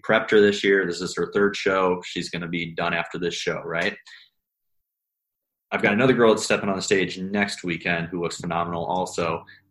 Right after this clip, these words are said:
Um, and she had to overcome some things as well. Getting someone to stage, man or woman, making them look great is wonderful. Every coach wants that. You want the pictures. You want that. What's more important to me is everything that happens in between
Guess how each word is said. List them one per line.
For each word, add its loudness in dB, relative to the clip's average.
Um, -4
and -2
she -2
had -2
to -2
overcome -4
some -12
things -6
as -12
well. 2
Getting 4
someone 2
to 2
stage, 2
man 0
or 0
woman, -2
making -2
them 0
look -2
great 2
is -8
wonderful. -8
Every 4
coach 2
wants -6
that. -6
You -6
want 0
the -14
pictures. -6
You -6
want -4
that. -2
What's 0
more 2
important 0
to -2
me -2
is -2
everything -4
that -6
happens -6
in -12
between -16